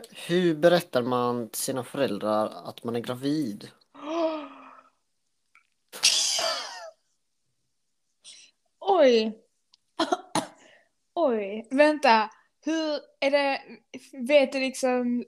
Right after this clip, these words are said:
Speaker 2: så här situationen? För jag menar, det beror på lite hur situationen är.
Speaker 1: Nej, alltså, jag tänker bara när man har kommit till det här stadiet att,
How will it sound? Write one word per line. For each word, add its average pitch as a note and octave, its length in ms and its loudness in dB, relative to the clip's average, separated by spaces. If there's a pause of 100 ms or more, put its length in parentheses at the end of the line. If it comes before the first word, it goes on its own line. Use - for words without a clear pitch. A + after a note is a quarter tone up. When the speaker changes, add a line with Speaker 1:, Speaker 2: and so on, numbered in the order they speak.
(100)
Speaker 2:
så C#4 140 -2
här A#3+ 460 2
situationen? A3+ 960 -8
För A#3+ 120 -4
jag A#3 100 2
menar, A3+ 480 -2 (400)
det B3 100 2
beror A#3+ 340 0
på A#3 200 2
lite A#3+ 280 2
hur A3+ 200 0
situationen A3+ 880 -4
är. G#3+ 380 -4 (1400)
Speaker 1:
Nej, D3+ 320 8
alltså, C3+ 240 2
jag A#2+ 240 2
tänker D#3 260 0
bara C#3 320 6
när C3 160 0
man B2+ 180 0
har C3 80 -6
kommit C3 280 -6
till - 80 -10
det C3 60 0
här B2+ 60 2
stadiet A#2 440 -4
att, - 320 -8